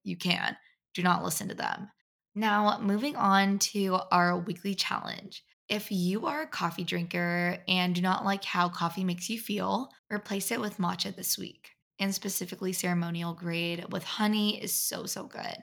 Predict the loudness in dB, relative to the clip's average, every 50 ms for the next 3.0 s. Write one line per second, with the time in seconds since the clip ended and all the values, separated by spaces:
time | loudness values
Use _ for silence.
0 | -18 _ _ _ _ _ _ _ _ -2 -2 0 0 -2 -6 -8 -6 -2 2 2
1 | 4 4 4 2 2 2 2 2 0 0 -2 -2 0 2 4 4 4 4 2 0
2 | 0 0 2 2 2 2 2 2 2 2 2 2 0 0 0 2 2 2 2